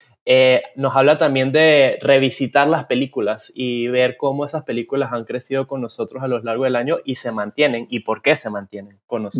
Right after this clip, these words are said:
Speaker 1: nosotros.
Speaker 2: te lo, te lo, te lo compro casi al cien por ciento, pero no al cien por cien, eh, porque, por ejemplo, con, o sea, con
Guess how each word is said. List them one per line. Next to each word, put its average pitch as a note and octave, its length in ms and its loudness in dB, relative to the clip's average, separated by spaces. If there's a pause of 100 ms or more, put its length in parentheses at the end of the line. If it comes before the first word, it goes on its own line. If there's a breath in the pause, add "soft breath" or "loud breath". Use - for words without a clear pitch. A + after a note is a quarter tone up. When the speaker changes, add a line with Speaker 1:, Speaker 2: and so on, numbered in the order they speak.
(160)
Speaker 1:
nosotros. - 80 -20
Speaker 2:
te C3 100 2
lo, B2+ 260 -2
te C3 120 2
lo, A#2+ 340 4
te B2+ 120 2
lo A#2 120 4
compro B2+ 360 2
casi D3 260 0
al D3 140 2
cien C#3 160 0
por C#3 160 0
ciento, D3 340 -2
pero A#2+ 220 2
no G#2+ 260 2
al B2 80 0
cien B2 220 -2
por C3 140 -6
cien, B2+ 440 0
eh, A2+ 260 6
porque, G#2+ 560 4
por - 120 0
ejemplo, C3 260 -2
con, A#2 340 0
o - 60 -14
sea, A2+ 180 -4
con A2+ 220 0